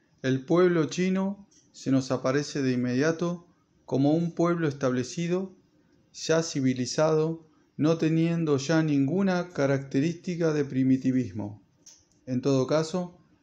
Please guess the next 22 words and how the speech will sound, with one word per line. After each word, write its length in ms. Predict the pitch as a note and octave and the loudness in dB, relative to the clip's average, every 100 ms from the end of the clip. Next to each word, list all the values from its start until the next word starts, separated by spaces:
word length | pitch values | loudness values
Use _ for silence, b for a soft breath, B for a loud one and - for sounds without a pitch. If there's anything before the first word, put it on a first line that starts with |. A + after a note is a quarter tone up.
| _ - | _ 0
en 120 | C3 | 2
los 120 | C3 | 2
primeros 420 | C3+ C3+ F3 E3+ | 0 0 2 -2
tiempos, 680 | - F3 E3+ F3 E3+ - _ _ _ | -2 -4 -4 -6 -8 -10 _ _ _
el 140 | A#2 | -2
imperio 640 | B2+ B2+ D#3 D3+ D#3 D#3+ - _ _ | -2 0 0 0 -2 -4 -8 _ _
chino 440 | D3+ D3+ D#3+ F3+ _ _ _ _ _ - | -2 0 -2 -6 _ _ _ _ _ -2
no 300 | C3 D#3+ F3 | 2 4 4
era 340 | F#3 F#3 F#3+ - | 4 0 -2 -2
hereditario 960 | C3+ C3+ C3+ B2+ C3 B2+ A2 G#2+ G#2+ _ _ _ _ | 0 2 2 2 0 -2 -2 -6 -8 _ _ _ _
y 140 | B2+ B2+ | -4 0
la 100 | C3+ | 2
influencia 640 | C3+ C3+ D3 E3 - C#3+ | 2 2 0 0 0 0
de 240 | C3 B2+ B2 | 2 2 0
la 120 | B2 | -2
aristocracia 840 | A#2+ - C3 C#3+ D#3+ D#3+ F3 - | -4 -6 -4 0 0 0 -4 -4
era 300 | - C#3+ C#3 | -2 0 0
apreciable. 800 | C3 B2+ A#2+ - A#2 A2 A2 A2+ _ b b b b b _ - | 0 -4 -8 -6 -6 -6 -10 -16 _ b b b b b _ -4
Debajo 560 | A#2+ F3 F#3 - D#3 | 2 2 2 -2 0
de 160 | C#3 D#3 | 0 -2
esta 500 | D#3 - D3+ D3 - b b - | -4 -6 -6 -6 -12 b b -8
aristocracia, 960 | A#2+ A#2 A#2 A2 C#3+ D#3+ E3+ E3+ E3 | -6 -6 -6 -2 0 0 -2 -4 -6